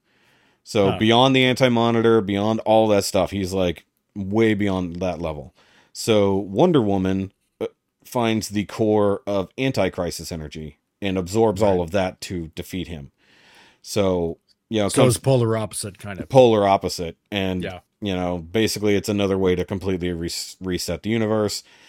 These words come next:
Speaker 1: And, you know, once they destroyed the source wall and shit started coming in from outside universes,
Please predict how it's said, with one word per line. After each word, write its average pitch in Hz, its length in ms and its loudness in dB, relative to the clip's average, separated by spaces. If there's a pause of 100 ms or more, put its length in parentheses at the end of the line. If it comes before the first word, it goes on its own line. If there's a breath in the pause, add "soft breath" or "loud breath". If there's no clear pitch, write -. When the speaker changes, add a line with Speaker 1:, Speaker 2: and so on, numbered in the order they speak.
(380 soft breath)
Speaker 1:
And, 107 380 2
you 120 100 0
know, 110 100 4
once 135 280 2
they 127 140 4
destroyed 110 460 2
the 90 80 -4
source 127 340 2
wall 107 480 6
and 95 140 -2
shit 110 200 -4
started 107 300 0
coming 104 280 -2
in 104 240 -2
from 98 140 -4
outside 104 400 -2
universes, 104 760 -4